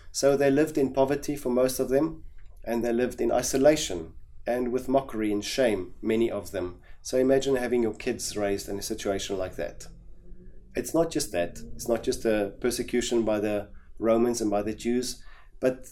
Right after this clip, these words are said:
these churches also suffered, as we can see in chapter two and chapter three. They suffered from earthquakes and natural disasters, which was common, as we can read in these letters, the threat of the earth shaking and building collap-, buildings collapsing on you.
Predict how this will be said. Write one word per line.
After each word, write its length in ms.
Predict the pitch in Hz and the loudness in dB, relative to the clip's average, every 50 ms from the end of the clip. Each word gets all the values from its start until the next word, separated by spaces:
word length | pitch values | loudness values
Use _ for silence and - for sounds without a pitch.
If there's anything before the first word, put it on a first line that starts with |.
| - - | -8 -2
these 240 | 131 151 160 151 - | 0 0 0 0 2
churches 360 | - 156 151 151 160 147 - | 4 4 4 4 2 -2 0
also 280 | - 151 147 - 165 151 | 0 0 0 0 0 -2
suffered, 440 | - - 151 143 - - 113 107 | 2 4 2 2 4 2 0 0
as 180 | - 110 113 - | 2 0 -2 0
we 80 | 117 117 | -2 0
can 160 | 120 123 123 | 0 -2 -4
see 180 | 123 - 127 127 | -2 2 2 2
in 100 | 123 123 | 2 2
chapter 260 | - 123 120 - 117 | -2 -4 -4 -4 -8
two 240 | - - - 131 127 | -8 -2 0 2 2
and 140 | 120 117 - | 2 0 0
chapter 240 | 120 113 - - | -2 -4 -4 -4
three. 380 | 110 - 107 104 104 101 98 - - - - - - - - - - - | -6 -4 -4 -2 -2 -2 -4 -8 -16 -18 -18 -18 -18 -20 -20 -20 -6 2
They 120 | 117 117 | 2 2
suffered 500 | 113 - - 139 131 - - 131 127 127 | 2 4 4 4 2 4 4 2 2 2
from 260 | - - 107 98 101 - | 0 -2 -2 -2 0 4
earthquakes 640 | 135 151 151 151 - - 156 151 151 151 - - - 113 | 6 6 6 4 2 6 6 6 6 6 2 -4 -2 0
and 100 | 104 107 | 2 2
natural 340 | 117 120 - - 127 120 | 2 2 2 0 0 2
disasters, 920 | 107 113 110 98 113 123 123 131 127 127 - 139 135 127 - - - - - | 2 0 -2 2 6 6 6 6 6 4 4 6 6 6 6 2 0 0 -4
which 340 | - 104 110 107 - - - | -6 -4 -4 -4 -4 -4 -6
was 180 | 107 104 - | -6 -6 -6
common, 500 | - - - 147 151 147 151 151 151 143 | -8 2 4 4 6 8 6 6 4 2
as 200 | - 104 101 - | 0 -4 -6 -4
we 80 | 117 117 | -4 -4
can 180 | - 113 110 | -4 -2 -2
read 200 | 107 120 123 117 | 0 0 0 2
in 100 | 117 117 | 2 2
these 240 | 113 117 117 113 - | 2 2 0 0 0
letters, 540 | 117 117 117 117 - 127 117 - - - - - - - - - - - | 0 0 0 0 0 -2 0 0 -4 -4 -8 -16 -20 -20 -20 -20 -14 -6
the 100 | - 110 | -4 -4
threat 440 | - - - 135 143 147 143 143 - | -4 -2 0 4 4 4 2 2 -6
of 140 | - - - | -8 -6 -4
the 160 | 104 - 107 | -4 -2 0
earth 200 | 117 120 120 - | 0 -2 -2 -4
shaking 460 | - - 127 123 120 - 123 117 104 | -4 0 0 0 0 0 0 -2 0
and 140 | 101 101 98 | -2 -2 0
building 420 | 113 113 117 113 123 117 117 117 | 2 2 4 4 4 4 2 0
collap-, 440 | - - 107 104 107 117 - - - | -2 -2 0 0 0 -2 -4 -8 -6
buildings 380 | - 113 117 117 127 123 - - | -2 0 0 2 0 0 -2 -4
collapsing 840 | - 107 104 107 110 110 - - - - - - - 120 117 117 - | -4 -2 0 0 -2 -2 -6 -10 -10 -12 -16 -10 -4 0 0 0 2
on 200 | - 117 117 117 | 2 0 0 2
you. 240 | 117 131 139 139 135 | 2 0 0 -2 -4